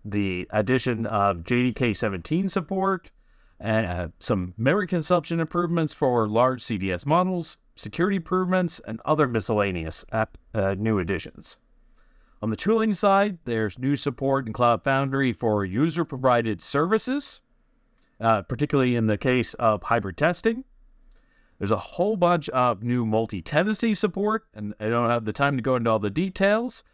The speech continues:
um, of that, but, uh, be sure to read about it in the release notes.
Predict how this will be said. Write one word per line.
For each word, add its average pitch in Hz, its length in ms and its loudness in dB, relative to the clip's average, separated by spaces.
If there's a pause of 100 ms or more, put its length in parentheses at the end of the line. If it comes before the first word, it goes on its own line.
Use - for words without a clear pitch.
(280)
um, 104 440 2 (340)
of 120 160 2
that, 156 400 4
but, 120 320 -2 (100)
uh, 117 300 2 (480)
be 107 100 0
sure 131 180 2
to 110 80 2
read 120 200 2
about 117 240 4
it 113 120 -6
in 104 100 -6
the 101 80 -2
release 131 340 0
notes. 233 440 0